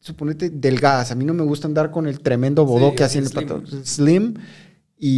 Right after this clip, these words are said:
Speaker 1: y, y que fuera lo suficientemente cómoda para que la puedas tener en, en, en el saco, en la chumpa o en la bolsa de adelante del, del pantalón sin que se te mire un gran bulto ahí.
Speaker 2: Exacto.
Speaker 1: Pero era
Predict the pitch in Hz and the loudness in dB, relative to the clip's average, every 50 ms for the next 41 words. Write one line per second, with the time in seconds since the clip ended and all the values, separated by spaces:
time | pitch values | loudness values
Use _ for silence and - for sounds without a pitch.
0 | 127 127 - - - - - - - _ _ - 135 - - 139 120 147 151 156 | 2 0 0 -4 -8 -10 -10 -14 -20 _ _ -16 -8 -4 -2 -2 0 0 -2 0
1 | 170 180 175 156 - 156 135 127 117 - 143 147 151 156 156 156 151 156 147 - | 0 -2 -2 -4 -4 -6 -6 -6 -6 -6 -6 -4 -4 -4 -4 -4 -4 -6 -6 -4
2 | - 156 170 175 180 185 180 175 180 160 147 131 127 123 123 - 123 120 117 120 | -2 -2 0 0 0 0 -2 -2 -2 -2 -2 0 -2 -4 -4 -4 -4 -4 -2 -4
3 | 120 - 117 123 123 123 - 135 131 131 131 131 127 123 123 123 120 120 113 120 | -4 -4 -4 -4 -2 -2 -2 -2 -2 -2 -2 -2 -4 -4 -4 -4 -4 -4 -6 -6
4 | 120 110 107 107 107 - - 180 180 180 - 156 147 135 123 120 123 - 175 175 | -8 -8 -8 -8 -4 -2 -2 -2 -2 -2 -4 -6 -4 -4 -6 -8 -6 -6 -6 -6
5 | 170 175 175 160 151 147 135 127 120 117 113 110 117 131 139 - - 147 123 110 | -4 -2 -2 0 0 0 0 0 -2 -4 -4 -4 -2 -2 -2 -2 -2 -2 -2 0
6 | 117 127 135 139 139 151 139 127 120 113 110 110 117 113 117 - 120 117 - 110 | 0 0 -2 0 0 0 0 0 0 -2 -2 -4 -6 -8 -8 -8 -8 -6 -4 -4
7 | 120 139 156 151 165 160 156 147 123 123 120 120 113 120 127 135 135 135 127 131 | -2 -2 -2 -2 -4 -2 -2 -2 -4 -4 -4 -6 -4 -4 -2 -2 -2 -4 -2 0
8 | 139 135 131 131 127 127 127 143 143 135 139 - - - - - - _ _ _ | 0 0 0 0 -2 0 2 4 2 2 2 -2 -10 -12 -12 -14 -18 _ _ _
9 | _ _ _ _ _ _ - - - - _ _ _ _ _ _ _ _ _ _ | _ _ _ _ _ _ -20 -20 -20 -20 _ _ _ _ _ _ _ _ _ _
10 | _ _ _ _ _ _ _ _ _ _ _ _ _ _ _ _ _ _ _ _ | _ _ _ _ _ _ _ _ _ _ _ _ _ _ _ _ _ _ _ _
11 | _ _ _ _ _ _ _ _ _ _ _ - 135 131 139 165 202 220 220 208 | _ _ _ _ _ _ _ _ _ _ _ 0 2 4 4 4 4 4 2 0
12 | - - - | -4 -12 -18